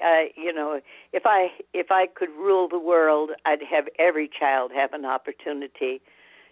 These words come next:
to have a good pony as a youngster and grow with it. It, it doesn't work that way. A child now, nowadays, who has an opportunity with a horse is very fortunate.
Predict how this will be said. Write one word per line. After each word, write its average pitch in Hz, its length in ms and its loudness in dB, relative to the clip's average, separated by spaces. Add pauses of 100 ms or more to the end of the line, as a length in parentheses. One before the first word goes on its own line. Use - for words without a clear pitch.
(180)
to 143 480 -2
have 151 240 0
a 139 60 -4
good 151 340 2
pony 143 540 -2 (460)
as 139 180 0
a 131 60 -2
youngster 131 640 -4
and 131 280 -6
grow 127 360 2
with 131 380 -2
it. - 200 -8 (800)
It, 220 260 2 (220)
it 208 100 -2
doesn't 185 440 2
work 139 320 0
that 127 260 0
way. 127 320 -4 (140)
A 170 80 0
child 185 480 4
now, 156 480 2 (100)
nowadays, 151 600 -2 (160)
who 165 140 -4
has 156 240 0 (260)
an 156 100 -4
opportunity 151 800 -4
with 143 240 -6
a 143 60 -10
horse 147 360 -2
is 170 140 -6
very 170 240 2
fortunate. 165 720 -2